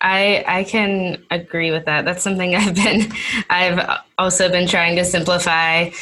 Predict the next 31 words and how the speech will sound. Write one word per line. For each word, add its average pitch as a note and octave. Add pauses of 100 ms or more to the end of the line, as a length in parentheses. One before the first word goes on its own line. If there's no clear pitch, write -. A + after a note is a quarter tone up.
(220)
Um, D#3 (380)
it's B3+
hard, G#3
so -
I D#3+
can, E3+
I E3+
can F#3
relate. D#3
Um, G#3
okay, A3
last F#3+ (120)
question F3+
I E3
have D#3+
is, F3 (640)
what G#3+
is C4
something G3+
that F3+
you F#3+
can't B3+
stop A#3
talking G#3+
about G3
right F#3+
now, F3+
something F#3
that F3
you're F3
loving? D#3